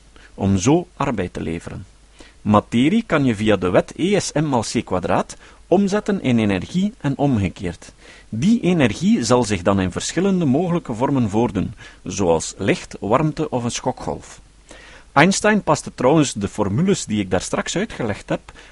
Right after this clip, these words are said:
rond arbeid toe op zijn speciale relativiteitstheorie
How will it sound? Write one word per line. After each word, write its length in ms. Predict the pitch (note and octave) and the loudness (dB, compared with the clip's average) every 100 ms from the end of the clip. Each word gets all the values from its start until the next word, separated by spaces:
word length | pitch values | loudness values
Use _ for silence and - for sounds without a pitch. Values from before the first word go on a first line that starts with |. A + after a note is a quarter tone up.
| - | -4
rond 320 | G2+ G2 - | 0 0 2
arbeid 380 | B2 E3 F#3 F#3 - | 2 2 0 -2 0
toe 280 | C#3 B3+ E4 - - | 2 2 -2 -12 -20
op 200 | - - | 0 0
zijn 160 | - G#2 | 2 0
speciale 440 | - - - G#3+ | 0 -4 0 0
relativiteitstheorie 1300 | G#3 E3+ C3 G#2+ F#2+ - F3 - - G3 F#3+ A3 C#4 | 2 0 0 -2 -4 -2 -2 -2 -4 -2 2 2 0